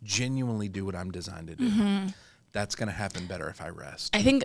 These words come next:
Speaker 2: why I like the word productive for it so much
Speaker 1: Yeah.
Speaker 2: is because productive also has a, like, level of intentionality, right?
Speaker 1: Yes.
Speaker 2: And so it's not sitting for five hours scrolling on your phone. It's if you need to disconnect your brain for a little bit and do that, that's okay,
Speaker 1: Yes.
Speaker 2: but, like,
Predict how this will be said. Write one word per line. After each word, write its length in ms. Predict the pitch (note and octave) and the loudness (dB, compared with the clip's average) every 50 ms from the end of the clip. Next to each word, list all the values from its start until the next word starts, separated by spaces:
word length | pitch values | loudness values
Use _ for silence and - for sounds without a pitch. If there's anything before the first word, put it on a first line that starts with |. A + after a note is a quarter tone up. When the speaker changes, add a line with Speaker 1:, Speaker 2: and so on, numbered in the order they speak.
| - - | 2 2
Speaker 2:
why 340 | - G#3 G#3 G3 G3 G3 F#3+ | 6 10 10 12 12 12 10
I 40 | F#3+ | 10
like 180 | F#3+ F#3+ F#3+ | 8 8 6
the 80 | - G3+ | 6 4
word 140 | G3 F#3 F#3+ | 4 4 4
productive 460 | - F#3 F3+ E3+ E3+ - G#3+ F#3+ F#3+ | 4 6 6 6 6 4 0 0 2
for 220 | - G#3+ G3+ G3 | 2 4 6 6
it 120 | G3 G3+ G#3+ | 6 6 4
so 280 | - G3+ G3 G3 F#3+ | 4 4 4 4 4
much 360 | G3 G3+ G3 F#3+ G#3 G#3 - - | 2 2 2 2 2 2 2 4
Speaker 1:
Yeah. 60 | - | 4
Speaker 2:
is 140 | G3+ G3 G#3+ | 4 4 4
because 400 | A3 - G#3+ G3+ F#3+ G3 - - | 4 6 8 6 6 6 2 0
productive 420 | - A3 G#3+ G3+ - - A3+ G#3 - | 4 4 4 4 6 6 6 6 6
also 280 | - F#3 F3+ F#3 - G3 | 4 4 4 4 4 4
has 220 | F#3 F#3+ F#3 F#3+ | 6 6 4 6
a, 100 | F#3 F3 E3 | 6 4 6
like, 200 | E3+ F3 - - - | 4 4 2 0 2
level 240 | - F3+ F3+ G3 F#3 | 2 2 4 4 4
of 80 | F3+ F3+ | 4 4
intentionality, 1000 | F3 F3+ F#3 G3 F#3+ G3 G#3+ G#3 E3+ D3 C#3+ E3+ F#3+ F#3+ F#3+ G#3 A3 A3+ G#3 | 4 2 2 0 -2 0 0 0 0 0 0 0 2 2 2 2 2 0 0
right? 260 | - F#3+ F3+ F3+ F#3+ | 0 2 4 4 4
Speaker 1:
Yes. 440 | - - - - - - - - - - | 2 2 -2 0 0 0 -2 -2 -2 2
Speaker 2:
And 180 | G3 G#3 G#3+ G#3 | 4 6 6 8
so 280 | - - G#3+ G3+ G3 F#3 | 10 12 12 12 12 12
it's 180 | - F#3 - - | 12 10 6 6
not 380 | G#3+ G3 G3 F#3+ F#3+ - - | 6 8 8 8 8 6 4
sitting 440 | - - - G3+ F#3 F#3 F3 F3 F3+ | -2 -2 0 2 4 4 4 4 2
for 140 | F3 - F#3+ | 2 2 2
five 300 | - - G#3 G#3+ A#3+ B3+ | 6 8 10 10 12 12
hours 360 | C4 C4+ C#4+ D4 D4 - - | 12 12 12 12 10 8 8
scrolling 260 | - D4 C#4+ D4 D4 | 10 10 10 10 10
on 100 | D4 D4 | 8 10
your 100 | D4 D4 | 10 8
phone. 420 | C#4 - D4+ D4+ D4+ D4+ D4+ D4 - | 8 10 10 10 12 10 8 8 6
It's 180 | G#3 G#3+ - A3 | 4 6 8 8
if 100 | G#3 G#3+ | 8 10
you 100 | G#3+ - | 8 8
need 120 | G#3+ G3 | 8 10
to 40 | G#3+ | 8
disconnect 460 | A3 G#3+ - - A3 A3 G#3+ G#3 - | 8 8 8 6 8 8 8 8 6
your 80 | A3+ G3+ | 8 8
brain 200 | G#3+ G3+ G3 G3+ | 8 8 8 8
for 120 | - G3+ | 6 6
a 60 | G3 | 6
little 260 | F#3 F#3+ G3+ A3 B3+ | 8 6 8 8 8
bit 240 | A#3+ D4 D4 D4 C4+ | 10 12 10 12 10
and 100 | C#4 C#4 | 8 4
do 120 | D4 D4+ D4+ | 4 4 4
that, 140 | D4 D4 | 4 4
that's 160 | C#4+ C4 - C#4 | 4 4 4 4
okay, 280 | C4+ A3+ B3+ C#4 C4+ | 6 6 8 8 8
Speaker 1:
Yes. 80 | C#4 A#3 | 8 8
Speaker 2:
but, 100 | A#3 G3+ | 6 6
like, 260 | F#3+ G3+ F#3+ - - | 6 4 2 0 -4